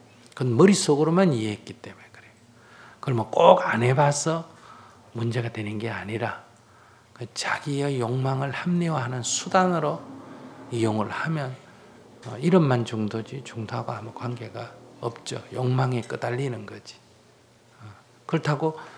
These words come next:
부처님처럼 수없는 그런 시행착오를 우리가 다 거듭해야 되는 거는 아니다. 그렇기 때문에 다 거듭할 바에야 우리가 불경을 볼 필요가 없죠. 직접 해보면 되죠. 이래 보고 저래 보고 이래 보고 저래 보고, 그죠?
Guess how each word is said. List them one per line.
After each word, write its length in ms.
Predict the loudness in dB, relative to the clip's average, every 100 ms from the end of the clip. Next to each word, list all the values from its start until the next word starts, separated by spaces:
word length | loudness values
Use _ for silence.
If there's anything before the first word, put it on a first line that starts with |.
| -14 -8
부처님처럼 800 | -2 0 0 -4 -6 -6 -8 -12 -20 -20 _ _ -14
수없는 560 | -4 0 4 4 2
그런 200 | 0 -6
시행착오를 840 | -6 -2 -2 -2 -6 -10 -12 -12 -14 -18 -20 -20 _
우리가 220 | -12 -10 -4
다 360 | 0 0 0
거듭해야 500 | -2 -4 -6 -8 -10
되는 280 | -10 -14 -14
거는 200 | -16 -18 -20 _ _ _ -20 -14
아니다. 680 | -8 -6 -6 -8 -12 -14 -20 _ _ _ _ _
그렇기 240 | -4 -2 -2
때문에 240 | -4 -4 -8 -12
다 200 | 0 4
거듭할 440 | 10 12 12 8 4
바에야 320 | 4 4 2
우리가 360 | 0 -4 -6 -10 -16 -18 -16 -18 -20 -14
불경을 420 | -8 -2 0 -2
볼 200 | -2 -4 -4
필요가 480 | -6 -6 -6 -8 -12 _ _ _ _
없죠. 480 | -8 -8 -6 -6 -6 -10 -20 _ -20 -20 _ -12 -8
직접 300 | 0 2 4
해보면 340 | 4 6 6
되죠. 280 | 4 -2 -6
이래 220 | -4 -2
보고 240 | -4 -6 -4
저래 260 | 0 0
보고 280 | -2 -6 -6
이래 220 | -6 -10
보고 240 | -10 -10 -10
저래 240 | -10 -14
보고, 220 | -16 -16
그죠? 260 | -12 -10